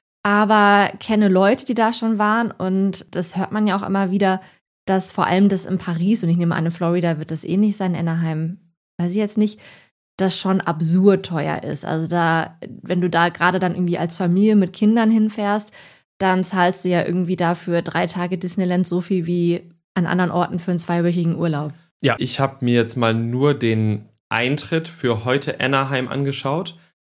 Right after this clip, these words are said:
Speaker 2: In dem Eintritt sind die allermeisten Fahrgeschäfte drin, aber auch nur einer von inzwischen zwei Freizeitparks, die dort sind.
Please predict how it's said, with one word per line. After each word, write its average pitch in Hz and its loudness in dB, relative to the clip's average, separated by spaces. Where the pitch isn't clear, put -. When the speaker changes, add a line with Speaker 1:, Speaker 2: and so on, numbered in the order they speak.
Speaker 2:
In 151 4
dem 139 4
Eintritt 165 -2
sind 147 -2
die 131 -4
allermeisten 127 0
Fahrgeschäfte 131 -2
drin, 127 0
aber 135 -2
auch - -2
nur 147 -4
einer 135 2
von 120 -6
inzwischen 117 -6
zwei 113 0
Freizeitparks, 101 -4
die - -8
dort 95 -4
sind. 147 -4